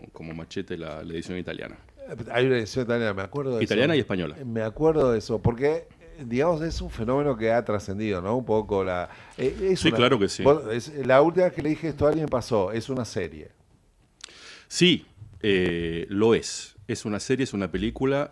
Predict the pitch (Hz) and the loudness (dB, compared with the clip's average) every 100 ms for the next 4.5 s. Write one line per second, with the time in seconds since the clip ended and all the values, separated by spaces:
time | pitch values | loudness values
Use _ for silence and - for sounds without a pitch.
0 | - 90 - - 123 110 - 113 104 95 | -6 -8 -8 -8 -6 -4 -4 -4 -2 -4
1 | - 101 101 104 90 90 - 127 123 101 | -6 -10 -8 -8 -6 -6 0 0 0 -4
2 | 92 87 104 92 90 92 92 92 98 92 | -6 -6 -6 -4 -4 -4 -6 -8 -6 -6
3 | 87 - 98 113 117 87 - 135 143 92 | -6 -8 -6 -6 -6 -10 -6 -4 -2 -4
4 | 85 123 92 82 | -8 -8 -10 -12